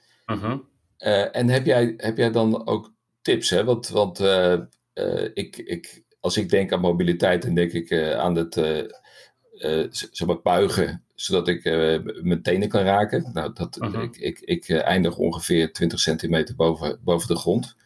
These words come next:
Speaker 2: Eh, is dat, is, als ik dat elke dag zou doen, is dat, is dat voldoende? Of, of is er een bepaalde set van, van mobiliteitsoefeningen die iedereen z-, eigenlijk zou moeten doen en die je dagelijks zou moeten doen? Is, eh, eh,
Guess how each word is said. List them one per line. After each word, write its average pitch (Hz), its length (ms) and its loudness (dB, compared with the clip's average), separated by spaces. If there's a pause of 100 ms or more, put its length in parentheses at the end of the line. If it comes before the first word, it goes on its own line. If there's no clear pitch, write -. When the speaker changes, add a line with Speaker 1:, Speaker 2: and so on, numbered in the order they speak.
(540)
Speaker 2:
Eh, - 300 -2
is 110 100 2
dat, 123 320 0 (540)
is, 120 240 -2
als 113 160 0
ik 120 100 2
dat 117 160 4
elke 123 280 2
dag 110 160 4
zou 110 200 2
doen, 110 320 2
is 104 120 -4
dat, 104 260 -2
is 110 100 -4
dat 104 180 0
voldoende? 120 440 2
Of, - 360 -2
of - 220 -4
is 127 220 -4
er 104 140 2
een 95 100 0
bepaalde 92 420 0
set - 520 -2 (460)
van, 98 560 0
van 90 540 0
mobiliteitsoefeningen 127 1400 -2 (880)
die 110 300 2
iedereen 120 500 4
z-, 110 80 -2
eigenlijk 107 320 -2
zou 107 180 2
moeten 107 260 0
doen 123 260 2
en 123 100 2
die 104 120 0
je 101 100 4
dagelijks 113 300 2
zou 127 120 -2
moeten 123 200 2
doen? 147 220 0
Is, 135 200 -6
eh, - 280 -4
eh, - 100 -10